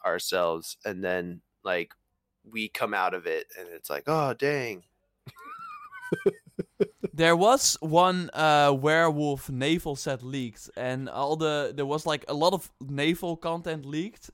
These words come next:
Speaker 2: uh, a few months back, and they are now all showing up connected to Helix sets, and one has, like, werewolf items. So there's going to be a werewolf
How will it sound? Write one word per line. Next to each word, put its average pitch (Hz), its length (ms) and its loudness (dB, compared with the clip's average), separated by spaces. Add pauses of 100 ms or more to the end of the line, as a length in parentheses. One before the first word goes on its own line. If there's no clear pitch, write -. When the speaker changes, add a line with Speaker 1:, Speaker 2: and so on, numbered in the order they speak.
Speaker 2:
uh, 127 340 -2
a 127 60 -6
few 151 180 -8
months 135 300 -8
back, 127 380 -10 (340)
and 147 340 0 (160)
they 151 220 2
are 165 140 4
now 170 260 6
all 175 260 2
showing 160 480 0
up 151 220 0
connected 143 560 -4
to 135 140 -6
Helix 135 400 -8
sets, - 420 -10 (300)
and 139 160 -2
one 165 200 6
has, 147 320 0
like, 131 220 -4
werewolf 131 640 -2
items. 123 640 -8 (500)
So 175 200 4
there's 170 340 2
going 175 240 2
to 151 60 -10
be 151 180 0
a 139 120 0
werewolf 139 680 0